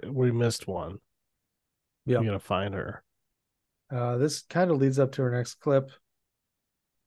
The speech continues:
Speaker 2: Leon's kind of taking care of Matilda in his place.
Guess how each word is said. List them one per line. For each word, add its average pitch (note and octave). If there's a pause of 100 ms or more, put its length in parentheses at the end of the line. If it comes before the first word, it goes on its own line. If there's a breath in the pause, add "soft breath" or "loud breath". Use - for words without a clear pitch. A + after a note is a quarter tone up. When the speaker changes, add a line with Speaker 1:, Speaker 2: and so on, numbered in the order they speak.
Speaker 2:
Leon's C3
kind B2+
of A#2
taking A#2+
care D3
of A#2+
Matilda D#3+
in C3+
his C3+
place. C3+